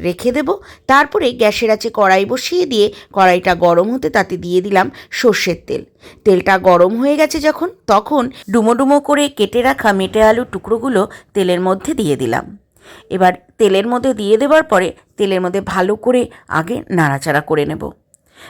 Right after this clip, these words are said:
বেশ কিছুক্ষণ নাড়াচাড়া করে নিয়ে এবার এর মধ্যে দিয়ে দেব নুন আর হলুদ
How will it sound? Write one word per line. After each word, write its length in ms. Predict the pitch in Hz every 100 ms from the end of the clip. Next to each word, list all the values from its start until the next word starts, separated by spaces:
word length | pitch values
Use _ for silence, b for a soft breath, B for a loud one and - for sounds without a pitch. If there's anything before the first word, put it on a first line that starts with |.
| B
বেশ 180 | 247 240 302
কিছুক্ষণ 380 | 285 330 320 277
নাড়াচাড়া 460 | 196 185 202 190
করে 340 | 196 190 196 190
নিয়ে 320 | 202 262 277 160 B B
এবার 300 | - 226 254 - -
এর 120 | 180 180
মধ্যে 240 | 175 170 180
দিয়ে 260 | 175 180
দেব 180 | 208 233 156 - B -
নুন 260 | 196 240 294 330 -
আর 200 | 180 214
হলুদ 400 | 214 175 135